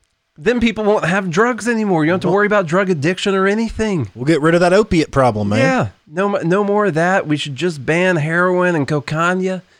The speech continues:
Speaker 1: and
Speaker 2: more
Speaker 1: all of
Speaker 2: smoking
Speaker 1: these
Speaker 2: the poppy
Speaker 1: things.
Speaker 2: seeds.
Speaker 1: Yeah, it worked with weed. It worked with all the other ones.
Speaker 2: Mm-hmm.
Speaker 1: Just ban it. And then M F R, how are you gonna get into those drugs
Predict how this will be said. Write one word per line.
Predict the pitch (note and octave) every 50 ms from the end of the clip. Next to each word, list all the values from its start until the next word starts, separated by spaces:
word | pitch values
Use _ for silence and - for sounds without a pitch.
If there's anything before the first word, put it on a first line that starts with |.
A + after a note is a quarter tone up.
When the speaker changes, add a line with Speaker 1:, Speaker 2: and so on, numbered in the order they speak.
| _ _ _ -
Speaker 1:
and | - C#3+ C#3 D3+
Speaker 2:
more | D3+ E3+
Speaker 1:
all | F#3+ G#3+ A3+ G#3+
of | D#3
Speaker 2:
smoking | D#3+ D3+ C#3+
Speaker 1:
these | D#3+ D3+
Speaker 2:
the | D3
poppy | - D#3+ E3 E3 -
Speaker 1:
things. | E3 D3+ -
Speaker 2:
seeds. | - E3 E3+ F3 F3 E3 - - - - _
Speaker 1:
Yeah, | D#3+ F3 G3 G3+ G3 G3 D3 G#2+ F#2+ - _ _ -
it | D3
worked | D#3 D#3 C3 F3 G3 G3+ G3+ G3+ - -
with | F#3 F#3 D3+
weed. | C3+ C#3 E3 F3 F#3 G3 G#3 G#3+ - _ _
It | - D#3
worked | D#3 D3 D#3+ F#3+ F#3+ -
with | F3+ F3 F3
all | F3 F3+ F#3
the | E3+ E3 E3
other | F3 F#3 G#3
ones. | G#3 G3+ F#3
Speaker 2:
Mm-hmm. | C3+ C3+
Speaker 1:
Just | - E3 C#3+ B2+ G#2
ban | C3+ C3 B2 C3 C3+ D#3
it. | G3+ A#3+ - - - _ _ _ _ _ _ _ _ _ _ _ -
And | D3+ E3
then | E3 E3 E3+ -
M | E3 G3 G#3 F#3+
F | F3+ F#3+ F#3+ -
R, | C#4 A#3+
how | F3+ F#3 F#3
are | G3+
you | G#3+ G#3+
gonna | F#3+ G#3 G#3+ A3
get | F#3 F#3+ B3 C#4+
into | D4 C4 G#3
those | G3 G3+ F#3 C#3+
drugs | A2+ B2+ C#3+ A3 C4 C4+ A3 F#3 - -